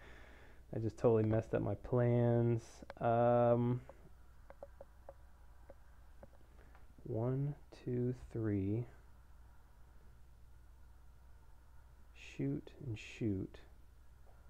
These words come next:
Hmm. We'll see if we can get him out of here. So let's have Sam run. One, two, three, one, two, three.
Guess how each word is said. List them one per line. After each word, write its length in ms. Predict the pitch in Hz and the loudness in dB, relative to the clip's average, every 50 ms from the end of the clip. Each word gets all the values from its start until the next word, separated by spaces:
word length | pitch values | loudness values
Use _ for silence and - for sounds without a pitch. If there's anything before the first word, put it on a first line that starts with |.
| - - - - - - - - - - - - - - - - - - - - - - - | -20 -20 -20 -20 -20 -20 -20 -20 -20 -20 -20 -20 -20 -20 -20 -20 -20 -20 -20 -20 -20 -14 -8
Hmm. 300 | - 110 104 101 101 92 98 - - - - - | -4 -4 -2 -2 -2 -4 -6 -8 -14 -20 -14 -8
We'll 100 | - 120 | -6 -6
see 240 | 113 - - 135 127 | -4 -2 0 2 2
if 140 | 123 117 123 | 2 2 2
we 100 | 123 120 | 0 0
can 220 | 117 - 123 113 | 0 0 0 2
get 160 | 113 117 113 110 | 4 2 2 2
him 180 | 113 117 110 | 0 0 0
out 160 | 110 110 107 | 2 2 2
of 80 | 104 98 | 2 2
here. 160 | 101 101 101 | 0 0 0
So 160 | - - 135 | 2 4 6
let's 140 | 135 139 139 | 6 6 8
have 180 | - 160 143 131 | 10 8 8 8
Sam 420 | - - 131 127 123 123 123 120 | 6 2 4 4 6 6 6 6
run. 300 | 117 117 113 113 113 117 - - - - - - | 6 4 4 4 2 2 0 -4 -16 -20 -14 -6
One, 260 | - 123 123 127 127 123 - | -2 0 0 0 0 -2 0
two, 220 | - 135 127 127 127 | 2 2 2 2 0
three, 420 | - 127 120 117 113 113 113 113 110 | 0 0 2 4 4 6 6 4 4
one, 420 | 113 113 110 113 113 113 117 117 - - | 2 0 -2 -2 0 0 -2 -2 -4 -2
two, 220 | - 123 117 120 120 - - | 0 0 0 0 0 -4 -6
three. 440 | - 120 113 110 104 101 104 113 | -2 0 0 2 2 2 0 0